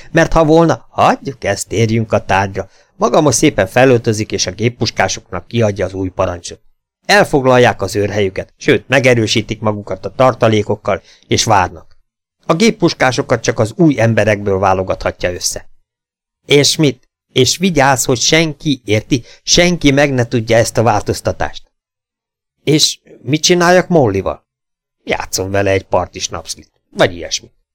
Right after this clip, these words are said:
Ne hülyéskedjen folyton. Ezúttal nem hülyéskedem, egészen komolyan beszéltem.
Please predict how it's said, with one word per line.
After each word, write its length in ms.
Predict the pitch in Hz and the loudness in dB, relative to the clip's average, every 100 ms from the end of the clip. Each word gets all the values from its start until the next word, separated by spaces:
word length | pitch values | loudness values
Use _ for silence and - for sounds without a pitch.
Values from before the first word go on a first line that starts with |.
| _ _ _ | _ _ _
Ne 280 | _ - - | _ -6 -2
hülyéskedjen 760 | 107 110 110 - 104 104 98 95 | 2 2 2 2 0 2 0 0
folyton. 500 | 92 92 - 85 _ _ _ _ _ _ _ _ - | -4 -6 -6 -10 _ _ _ _ _ _ _ _ -4
Ezúttal 420 | 220 226 220 240 | -2 -2 -2 0
nem 180 | 233 131 | 2 2
hülyéskedem, 640 | 143 143 123 131 127 123 - - | 4 4 2 0 0 -2 -6 -10
egészen 540 | - 156 117 110 123 113 | -2 2 2 2 0 2
komolyan 420 | 117 113 113 110 | 2 4 2 2
beszéltem. 540 | 107 - 104 98 95 | 0 0 -4 -4 -10